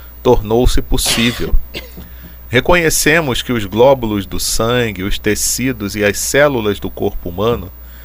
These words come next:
estão povoados de parasitas estimulados, de infusórios, em detrimento dos quais outros parasitas ainda vivem.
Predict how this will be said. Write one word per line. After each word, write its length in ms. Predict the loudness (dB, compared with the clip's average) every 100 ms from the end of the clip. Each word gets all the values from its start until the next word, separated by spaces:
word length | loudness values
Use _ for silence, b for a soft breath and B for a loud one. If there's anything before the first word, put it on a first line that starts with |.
| B B
estão 360 | -4 0 2 2
povoados 840 | 2 2 4 4 6 4 2 -2
de 100 | -4
parasitas 800 | 0 0 0 -2 -4 -6 -6 -8
estimulados, 1040 | -8 -10 -12 -12 -2 2 2 0 -4 -10 -12 B B -10
de 140 | -6 -6
infusórios, 1000 | -2 -2 0 2 4 6 4 0 -8 B B B -4
em 160 | 0
detrimento 680 | 2 2 0 0 0 -2 -2
dos 240 | -4 -6
quais 460 | 0 4 4 2 2
outros 440 | 0 0 -2 -4
parasitas 800 | 2 4 4 2 -2 -2 -2 0
ainda 440 | 0 -2 -4 -4 -4
vivem. 480 | -6 -12 -12 -14